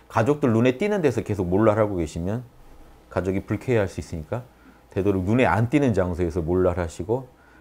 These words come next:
가족들이 있을 때는, 어, 티비나 뭘 보는 척하면서 몰라를 하세요.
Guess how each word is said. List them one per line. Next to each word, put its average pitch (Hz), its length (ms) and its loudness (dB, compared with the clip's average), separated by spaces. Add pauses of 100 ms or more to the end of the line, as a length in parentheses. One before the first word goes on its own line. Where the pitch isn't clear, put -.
가족들이 104 500 -2
있을 92 240 -6
때는, 101 260 -4 (540)
어, 76 560 -10 (380)
티비나 139 360 -2
뭘 104 240 2
보는 120 300 0
척하면서 123 500 -2
몰라를 92 360 0
하세요. 76 280 -8